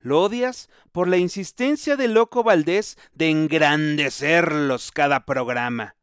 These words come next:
por aquellos gritos de Ángel Fernández en Siempre en Domingo. Lo odias porque ganaron el Pro de ochenta y cinco y para ti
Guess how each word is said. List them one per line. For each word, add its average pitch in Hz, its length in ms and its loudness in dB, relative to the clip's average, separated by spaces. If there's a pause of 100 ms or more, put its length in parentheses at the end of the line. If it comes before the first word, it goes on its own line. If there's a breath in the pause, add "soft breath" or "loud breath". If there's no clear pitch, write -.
(540)
por 110 180 -6
aquellos 135 560 -4
gritos 135 580 -4
de 127 100 -2
Ángel 131 360 -2
Fernández 135 840 -4 (300)
en 135 220 -2
Siempre 143 580 -2
en 123 140 -4
Domingo. 123 600 -4 (520)
Lo 180 200 2
odias 277 360 0
porque 208 380 2
ganaron 170 540 4
el 139 140 0
Pro 143 220 2
de 135 80 2
ochenta 131 400 -4
y 120 60 -4
cinco 117 480 -8 (180 soft breath)
y 175 120 -10
para 226 260 4
ti 254 300 -8